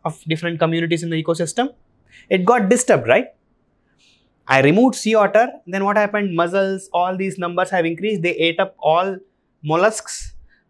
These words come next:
Then at a point of time, the entire composition of the ecosystem got altered, got damaged. Remember that example? Then, foundation species physically modify the environment, physically modify the environment,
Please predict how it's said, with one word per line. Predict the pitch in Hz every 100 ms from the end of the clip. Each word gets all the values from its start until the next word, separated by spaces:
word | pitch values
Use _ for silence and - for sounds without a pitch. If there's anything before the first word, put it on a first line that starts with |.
| _
Then | 175
at | 180
a | 180
point | 170 190 196
of | 196
time, | 202
the | 185 170
entire | 156 165 208 220 208 -
composition | - 170 208 202 202 214 190
of | 175
the | 175
ecosystem | 170 160 165 165 - 190 156
got | 151 165 _ -
altered, | 151 143 107 - _ _ _ _ _ _ 143
got | 151 151 120
damaged. | 120 113 98 - - - _ _ -
Remember | 147 170 180
that | 170 180 _
example? | - 143 170 170 196 - _ _ _ -
Then, | 120 85 _ _ _ _ _ _ _ _ _ - -
foundation | 180 196 220 226 240
species | - 208 233 -
physically | - 175 220 254 254 240
modify | 156 160 214 226 247 247
the | 247
environment, | 151 151 147 135 110 135 214 - - _ _ _ _ _
physically | - 156 185 214 220
modify | 156 151 160 165
the | 160
environment, | 131 117 110 113 175 220